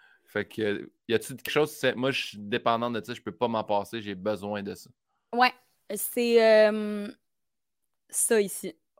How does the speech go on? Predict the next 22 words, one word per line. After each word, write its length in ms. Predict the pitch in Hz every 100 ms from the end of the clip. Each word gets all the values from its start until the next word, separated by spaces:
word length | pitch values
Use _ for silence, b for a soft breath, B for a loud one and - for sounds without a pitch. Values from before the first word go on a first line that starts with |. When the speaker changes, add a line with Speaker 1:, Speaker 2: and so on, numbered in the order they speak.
| 180
Speaker 1:
Ah ! 1800 | 156 135 131 135 127 131 135 - - - 508 - 160 180 208 214 214 220
<laughs> 20 | 285
Speaker 2:
Ça, 120 | 285
c'est 160 | 277
ma 160 | 240 214
dépendance 760 | 220 214 208 190 196 190 190
ici, 320 | 170 170 - 190
là. 220 | 180 175 180 127 - - 190 185 -
Genre, 140 | 202 190
Speaker 1:
On 80 |
Speaker 2:
check 100 | 160
Speaker 1:
dirait 120 | 135 220
Speaker 2:
le 60 | 277
Speaker 1:
un 20 | 190
toutou, 320 | 147 180 202
mais 120 | 151
c'est 120 | -
un 80 | 135
vrai 220 | 135 180
chien, 300 | 202 160 247
là. 260 | 202 147 143 b b b
Speaker 2:
Ouais, 400 | 262 277 262 247